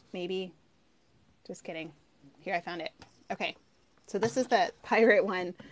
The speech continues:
that I was talking about that has the portrait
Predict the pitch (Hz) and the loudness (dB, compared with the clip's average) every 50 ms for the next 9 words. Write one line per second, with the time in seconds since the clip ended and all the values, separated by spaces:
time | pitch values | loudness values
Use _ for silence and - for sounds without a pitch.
0 | - - - - - - - - 185 180 185 196 - - 170 185 - 185 175 175 | -20 -20 -20 -20 -20 -12 -6 -2 0 2 2 2 0 0 -2 -2 -4 -4 -4 -2
1 | 160 165 165 170 170 - - - - _ _ _ _ _ _ _ _ - - _ | -2 0 0 0 -2 -4 -8 -14 -20 _ _ _ _ _ _ _ _ -20 -16 _
2 | - - 185 190 190 185 175 170 175 180 - 175 - - 180 170 170 - - 165 | -4 -4 -4 -2 -2 -2 0 0 -2 -2 -4 -6 -4 -2 -2 -2 -2 -4 -4 -2
3 | 170 - - | -2 -2 -4